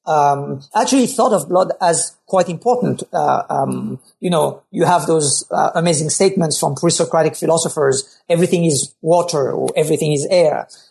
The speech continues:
And I even found one who said more or less everything, uh, is, is, uh, blood. But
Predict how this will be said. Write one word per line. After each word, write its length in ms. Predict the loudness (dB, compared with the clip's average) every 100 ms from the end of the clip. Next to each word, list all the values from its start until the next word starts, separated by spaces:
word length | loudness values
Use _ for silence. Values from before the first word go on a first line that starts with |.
| _
And 320 | -2 0 0 0
I 120 | 2
even 220 | 2 0
found 220 | 0 0 2
one 160 | 0
who 100 | 0
said 360 | 0 0 0 -4
more 240 | 0 2 2
or 20 |
less 240 | 0 -2 -2
everything, 500 | -2 0 -2 -2 -2
uh, 240 | 0 0 0
is, 340 | -2 -2 -4 _ _ _ _ _ -4
is, 400 | 0 0 0 -2
uh, 160 | 0 2
blood. 360 | 2 2 0 -14 _ -20 -20 -20 -20 -20 _ -14
But 500 | -6 0 2 0